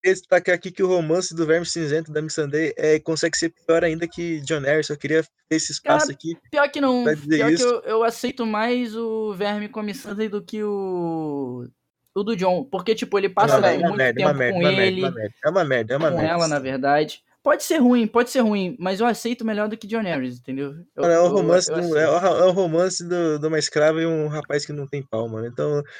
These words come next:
Speaker 1: é uma perda de tempo absurda. Não, não.
Speaker 3: Ô,
Speaker 1: Não, é uma
Speaker 3: pessoal,
Speaker 1: merda também.
Speaker 3: só vamos lembrar que no livro, a Missandei, ela tem uns
Speaker 1: Onze
Speaker 3: nove
Speaker 1: anos, né?
Speaker 3: aninhos. É, ela é criancinha no livro. <laughs> Vamos sempre deixar isso claro.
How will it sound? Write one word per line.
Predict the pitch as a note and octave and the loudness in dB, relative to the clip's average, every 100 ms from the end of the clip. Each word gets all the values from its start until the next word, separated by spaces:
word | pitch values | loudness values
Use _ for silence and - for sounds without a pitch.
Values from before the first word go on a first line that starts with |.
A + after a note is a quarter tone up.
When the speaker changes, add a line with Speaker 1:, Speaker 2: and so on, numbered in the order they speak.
| - | -14
Speaker 1:
é | - D#3 D3 | -8 -2 -2
uma | G#2+ F3+ | 2 0
perda | - F3+ E3+ | 4 2 2
de | D#3 | -6
tempo | - E3 D#3 | -2 -2 -2
absurda. | C#3+ - D#3+ C#3+ B2+ B2+ C3 C3 C3+ D3 | -10 2 4 4 2 2 2 0 0 0
Não, | D3+ D#3+ C#3 | 2 2 2
não. | C#3 C#3 B2 C3+ D3 - _ _ B2 C3+ | 2 0 0 -6 -14 -20 _ _ -12 0
Speaker 3:
Ô, | C#3+ | 2
Speaker 1:
Não, | |
é | C3+ | 4
uma | A#2 | 4
Speaker 3:
pessoal, | C#3+ F3+ | 4 6
Speaker 1:
merda | D3 A#2+ G#2 | 6 6 0
também. | B2+ A2+ - _ _ _ _ _ | -12 -14 -16 _ _ _ _ _
Speaker 3:
só | - F#3+ | -2 2
vamos | F3 G#3+ | 2 4
lembrar | G#3+ E3 D3+ D#3 C#3 - _ _ _ | 4 4 6 6 4 -2 _ _ _
que | - | -8
no | E3 | -6
livro, | D3 D3+ D#3 C#3 - _ | -2 0 -2 -4 -10 _
a | A2+ B2 B2 A#2+ | 2 4 6 4
Missandei, | B2+ A#2 - D3 D#3+ A2 G2+ _ | 0 -6 -4 -4 -4 -6 -8 _
ela | B2 B2 B2 | 0 2 0
tem | B2+ C#3 | -6 -6
uns | D#3 | 0
Speaker 1:
Onze | G3+ | 4
Speaker 3:
nove | F3 | 6
Speaker 1:
anos, | B3+ | 4
né? | A#3+ | 2
Speaker 3:
aninhos. | F3 A#2 _ _ _ _ _ _ _ - | -2 -4 _ _ _ _ _ _ _ 2
É, | |
ela | F#3+ E3+ | 4 4
é | D3+ | 2
criancinha | F#3+ A#3+ B3+ - D#4+ D#4 | 0 2 2 2 4 6
no | A#3+ | 4
livro. | F3+ D#3 C#3 G#2 | 4 2 0 -8
<laughs> | - | 0
Vamos | G3 G#3+ | 2 2
sempre | G#3 G#3+ A#3+ E4+ | -2 -4 -4 -2
deixar | D#4+ C4 | 0 2
isso | B3+ - | 2 0
claro. | C#4 A#3 F#3+ F#2 | 4 4 4 0